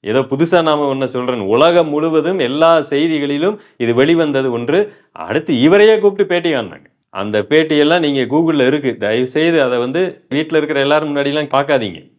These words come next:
நீங்க தனியா பாருங்க. அந்த அளவுக்கு அந்த பேட்டி எடுக்கக்கூடியவர், நெறியாளர், நாக்கை பிடுங்கி அப்படியே செத்தே போயிருவோம் போல் இருக்கு. அந்த அளவுக்கு கேள்விகளை வைக்கிறார். "நீங்க இந்த அளவுக்கு பாவியா?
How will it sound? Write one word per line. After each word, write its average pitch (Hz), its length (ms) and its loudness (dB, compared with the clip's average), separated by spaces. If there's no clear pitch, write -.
நீங்க 123 180 0
தனியா 151 380 2
பாருங்க. 123 300 -4
அந்த 165 460 2
அளவுக்கு 180 460 0
அந்த 143 220 0
பேட்டி 165 400 -2
எடுக்கக்கூடியவர், 147 760 -2
நெறியாளர், 143 800 2
நாக்கை 160 560 0
பிடுங்கி 170 380 -6
அப்படியே 143 360 0
செத்தே 117 440 2
போயிருவோம் 175 440 2
போல் 147 140 0
இருக்கு. 135 260 -4
அந்த 170 300 0
அளவுக்கு 214 400 2
கேள்விகளை 185 460 0
வைக்கிறார். 123 440 -6
"நீங்க 120 160 -6
இந்த 185 180 2
அளவுக்கு 196 460 2
பாவியா? 156 540 0